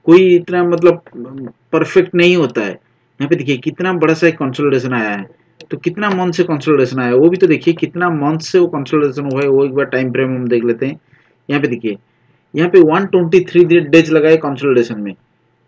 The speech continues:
ठीक है, जहाँ पे minimum five months लगा है, four months लगा है, जहाँ पे इतना बड़ा सा consolidation, आपको इसका target चलने के लिए भी आपको four months, five months लगेगा। ऐसा नहीं कि ईजीली आपको दो दिन में मिल जाएगा, ठीक है,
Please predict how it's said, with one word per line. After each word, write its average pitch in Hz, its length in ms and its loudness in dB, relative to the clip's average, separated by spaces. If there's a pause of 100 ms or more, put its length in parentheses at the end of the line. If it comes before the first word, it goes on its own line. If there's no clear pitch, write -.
ठीक 180 220 0
है, 214 60 -6 (580)
जहाँ 139 300 -2
पे 180 400 6 (420)
minimum 175 680 -2 (480)
five 185 300 2
months 190 260 -2
लगा 165 200 6
है, 165 100 6
four 175 260 4
months 180 260 -2
लगा 160 180 4
है, 170 100 6
जहाँ 156 200 0
पे 175 80 4
इतना 160 220 0
बड़ा 160 140 4
सा 170 120 0
consolidation, 160 540 0
आपको 151 260 0
इसका 165 260 0
target 143 420 -2 (380)
चलने 151 240 0
के 160 100 2
लिए 160 120 4
भी 170 80 4
आपको 160 220 0
four 143 220 -4
months, 143 200 -8
five 135 160 -2
months 131 240 -6
लगेगा। 110 360 -4 (420)
ऐसा 147 180 2
नहीं 160 180 2
कि 170 80 4
ईजीली 160 280 6
आपको 160 480 6
दो 160 160 6
दिन 156 140 2
में 147 140 -2
मिल 131 180 2
जाएगा, 110 300 2
ठीक 175 200 -6
है, 220 80 -2